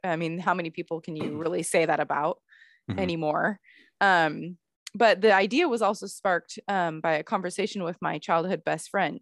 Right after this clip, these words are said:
Speaker 1: Um, she has two young boys, and neither her nor her husband are very handy. That's what she says. Not, I don't say that about them, but, <laughs>
Speaker 2: <laughs>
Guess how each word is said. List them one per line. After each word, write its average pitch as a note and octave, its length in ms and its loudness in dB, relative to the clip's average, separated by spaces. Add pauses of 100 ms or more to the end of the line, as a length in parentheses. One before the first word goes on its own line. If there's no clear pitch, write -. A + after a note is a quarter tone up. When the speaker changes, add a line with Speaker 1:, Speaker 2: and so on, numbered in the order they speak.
(140)
Speaker 1:
Um, E3+ 220 0 (100)
she - 180 -6
has E3+ 300 0
two G3+ 540 -4
young F3 320 0
boys, D#3+ 500 -2 (480)
and E3+ 320 0
neither F#3+ 240 -2
her F#3 400 2
nor F3 220 -2
her F3 60 -2
husband - 460 -4 (220)
are F3+ 140 -2
very D#3+ 340 -4
handy. F#3+ 500 -2
That's - 200 -12
what - 80 -10
she F3 160 -6
says. D#3 360 -4
Not, D#3+ 180 -6 (140)
I E3 120 -2
don't D#3+ 120 -4
say D#3 120 -2
that D3 100 -4
about D3+ 240 -8
them, C#3+ 180 -6 (140)
but, D#3+ 140 -4 (420)
<laughs> C#4+ 220 2 (400)
Speaker 2:
<laughs> A2+ 400 2